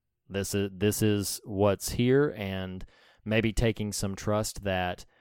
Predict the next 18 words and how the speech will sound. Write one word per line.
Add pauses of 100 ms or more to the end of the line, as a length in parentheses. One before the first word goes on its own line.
(260)
I
will,
I
will (300)
beat
this
one
and
then,
you
know,
I'll
fight
this
next
one.
And
then